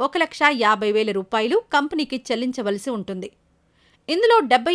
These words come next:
ఐదు వేల రూపాయల విలువ గల స్టోర్ సెటప్ ఐటమ్స్ కంపెనీ మీకిస్తుంది. దీనికి తోడు యూనిక్ మిల్లెట్ మాల్ట్ వారి యొక్క పబ్లిసిటీ స్ట్రాటజీలో భాగంగా ఆకర్షణీయమైన లైటింగ్ బోర్డులు,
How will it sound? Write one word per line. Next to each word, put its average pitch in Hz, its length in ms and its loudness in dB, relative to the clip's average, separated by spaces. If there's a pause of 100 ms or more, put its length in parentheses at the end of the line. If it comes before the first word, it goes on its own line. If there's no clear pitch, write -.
(120)
ఐదు 240 160 -4
వేల 214 200 0
రూపాయల 202 400 -2
విలువ 202 280 -4
గల 196 120 2 (480)
స్టోర్ 392 380 2
సెటప్ 220 280 -2 (100)
ఐటమ్స్ 240 300 -4 (180)
కంపెనీ 311 300 2 (100)
మీకిస్తుంది. 196 540 -6 (720)
దీనికి - 340 0
తోడు 226 220 4 (460)
యూనిక్ 415 340 0 (120)
మిల్లెట్ 277 280 -2 (120)
మాల్ట్ 220 300 -2
వారి 202 220 0
యొక్క 208 200 -4 (280)
పబ్లిసిటీ 262 500 -2 (120)
స్ట్రాటజీలో 240 640 0 (120)
భాగంగా 208 400 0 (600)
ఆకర్షణీయమైన 254 720 0 (280)
లైటింగ్ 233 400 -2
బోర్డులు, 208 340 0